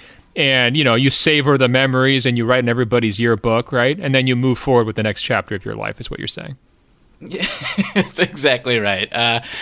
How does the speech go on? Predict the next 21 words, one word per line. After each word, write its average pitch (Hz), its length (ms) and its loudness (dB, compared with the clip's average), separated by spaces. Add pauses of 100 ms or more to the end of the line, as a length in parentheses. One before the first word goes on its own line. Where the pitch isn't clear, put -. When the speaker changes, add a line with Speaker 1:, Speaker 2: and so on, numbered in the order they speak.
(200)
Speaker 2:
I, 135 200 0
I 139 140 0
do 156 220 0
think 147 320 2
that 120 300 0
the 113 140 0
financial 110 540 -2
concerns 98 840 -4
are 98 300 -2
weighing 95 460 -6
here 92 540 -6 (100)
a 101 60 -4
great 98 300 -4
deal. 98 400 -4
I 101 60 -8
mean, 101 200 -4
they 104 120 0
were 101 140 -4
never 101 280 -4
going 98 360 -4
to, 95 440 -6